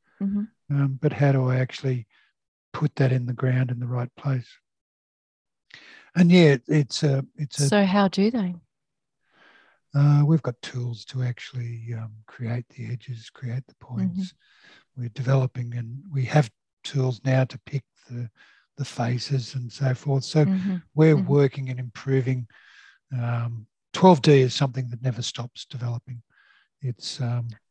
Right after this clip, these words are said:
Speaker 1: Well, I think if you're a software developer and you stop developing, then you're gonna
Speaker 2: Yeah,
Speaker 1: go bust.
Speaker 2: yeah. Yes, exactly.
Speaker 1: Mm.
Speaker 2: But it's, um, yeah, it's, um, uh, it's an interesting time.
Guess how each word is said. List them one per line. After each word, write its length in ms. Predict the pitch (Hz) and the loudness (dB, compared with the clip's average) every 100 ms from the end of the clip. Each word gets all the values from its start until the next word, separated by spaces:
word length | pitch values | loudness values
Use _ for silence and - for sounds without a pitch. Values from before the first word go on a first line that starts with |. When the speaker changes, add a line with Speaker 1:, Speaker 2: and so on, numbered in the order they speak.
| - | -6
Speaker 1:
Well, 100 | 185 | -4
I 160 | - | -2
think 200 | 175 190 208 | -2 0 2
if 120 | - | 2
you're 140 | 175 | 2
a 60 | 170 | 2
software 400 | - 165 - 160 | 2 0 0 -2
developer 520 | 160 156 156 - 160 | 0 0 0 0 -2
and 140 | 151 151 | 0 -2
you 80 | |
stop 300 | 156 - 151 | -4 -4 -4
developing, 600 | - 151 151 151 147 143 143 | -4 -2 -2 -2 -4 -2 -2
then 360 | 143 139 139 - _ _ | -2 -4 -6 -12 _ _
you're 160 | - 139 | -6 -4
gonna 140 | 139 135 | -2 -2
Speaker 2:
Yeah, 80 | 135 | -4
Speaker 1:
go 20 | |
bust. 460 | 131 135 131 135 - _ _ _ _ | -4 -4 -6 -8 -16 _ _ _ _
Speaker 2:
yeah. 120 | 131 117 | -6 -6
Yes, 200 | - - | -6 -12
exactly. 460 | 131 120 110 - | -10 -8 -6 -2
Speaker 1:
Mm. 240 | 165 147 156 _ _ _ _ _ - | -2 -2 -6 _ _ _ _ _ -4
Speaker 2:
But 140 | 127 | -2
it's, 320 | 127 - - | -2 -4 -4
um, 320 | 131 123 113 - _ _ _ _ _ - | -2 -2 -6 -14 _ _ _ _ _ 2
yeah, 120 | 175 | 6
it's, 500 | 127 123 139 - - | 6 4 -2 -2 -2
um, 400 | 143 131 123 113 104 _ _ _ _ - | 2 2 0 -6 -14 _ _ _ _ -6
uh, 580 | 131 123 127 127 127 131 - | -4 -4 -6 -6 -6 -6 -8
it's 180 | 170 165 | -6 4
an 60 | |
interesting 500 | 170 180 147 - 139 123 | 4 4 0 -4 -6 -2
time. 380 | 147 151 120 | 0 0 -2